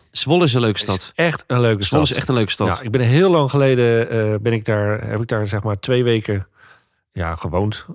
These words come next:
Speaker 2: Of, eh,
Speaker 1: Ja.
Speaker 2: op, op kamers gezeten voor mijn afstudeerproject.
Speaker 1: Oh, echt?
Speaker 2: Dat was in co-, in, in een samenwerking Conservatorium Arnhem en Zwolle.
Speaker 1: Ja.
Speaker 2: Toen hebben wij een productie gedaan in Zwolle. Dus toen
Speaker 1: Ja.
Speaker 2: kon ik daar overblijven.
Speaker 1: Ah.
Speaker 2: Maar dat is lang geleden. Eh, en nu was ik er vanwege een concert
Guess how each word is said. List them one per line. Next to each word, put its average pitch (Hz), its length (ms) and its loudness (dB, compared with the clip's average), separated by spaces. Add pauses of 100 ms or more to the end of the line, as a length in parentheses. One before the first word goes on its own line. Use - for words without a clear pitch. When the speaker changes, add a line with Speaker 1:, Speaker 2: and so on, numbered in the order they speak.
Speaker 2:
Of, 95 240 -12
eh, 92 220 -6
Speaker 1:
Ja. 107 220 -2
Speaker 2:
op, 92 140 -14
op - 160 -10
kamers 123 340 -2
gezeten 110 300 -2
voor 113 100 -4
mijn 107 120 -2
afstudeerproject. 139 600 -2
Speaker 1:
Oh, 185 60 2
echt? - 240 -6 (520)
Speaker 2:
Dat 104 160 -4
was 113 260 -2
in 107 140 -4
co-, 117 180 -2
in, 117 220 0
in 110 280 -2
een 110 140 -4
samenwerking 110 680 0
Conservatorium 110 520 -2
Arnhem 113 240 -2
en 92 60 0
Zwolle. 117 340 -2 (160)
Speaker 1:
Ja. 117 340 2 (140)
Speaker 2:
Toen 110 180 -4
hebben 107 200 -2
wij 104 80 0
een 101 60 -2
productie 110 460 -2
gedaan 104 340 -4
in 117 180 0
Zwolle. 120 400 -2
Dus 104 120 -8
toen 107 100 0
Speaker 1:
Ja. 101 100 4
Speaker 2:
kon 113 80 2
ik 101 80 -6
daar 95 200 -4
overblijven. 101 540 -6 (100)
Speaker 1:
Ah. 107 120 -2
Speaker 2:
Maar 120 300 0
dat 143 80 4
is 185 80 4
lang 214 180 4
geleden. 165 460 2
Eh, 131 380 2
en 151 80 2
nu 175 120 2
was 202 180 0
ik 190 120 -6
er 180 220 2
vanwege 165 640 2 (460)
een 135 260 -2
concert 208 760 -2